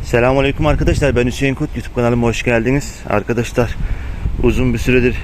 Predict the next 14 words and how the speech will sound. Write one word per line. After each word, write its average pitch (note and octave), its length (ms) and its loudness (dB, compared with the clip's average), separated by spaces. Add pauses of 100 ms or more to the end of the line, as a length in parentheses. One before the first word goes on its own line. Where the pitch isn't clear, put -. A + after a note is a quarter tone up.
(720)
vlog A#2 260 2
çekemiyorum. C3 580 0 (2000)
Bayağı A#2 320 4
bir B2 80 0
kendi B2 340 0
şahsi B2 500 0
işlerim B2 460 0
vardı, C3+ 340 2 (260)
özel. C3 280 2 (800)
Onlarla A2+ 420 4
uğraşıyorum. A2+ 600 2
Yani A2+ 200 0
güne B2 180 2
yetişemiyordum. A2+ 680 0